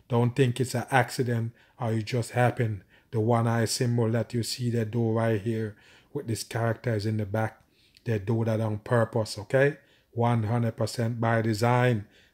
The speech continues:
That's what it is, no doubt about it. There he is, give you the Baphomet sign to the face. Like every puppet in the business is not different. He's part of it, okay?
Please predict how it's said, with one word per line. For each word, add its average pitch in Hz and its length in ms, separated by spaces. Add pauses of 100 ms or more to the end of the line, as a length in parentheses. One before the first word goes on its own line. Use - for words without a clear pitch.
That's 107 240
what 107 200
it 104 140
is, 107 280
no 107 220
doubt 110 320
about 107 420
it. 107 160 (320)
There 110 280
he 110 200
is, 101 140
give 104 200
you 107 100
the 104 100
Baphomet 107 560
sign 110 360
to 113 100
the 107 100
face. 113 480 (400)
Like 107 260
every 113 280
puppet - 460
in 110 120
the 110 100
business 107 640 (280)
is 110 260
not 110 260
different. 104 460 (320)
He's 107 200
part 113 380
of 98 160
it, 98 180
okay? 131 420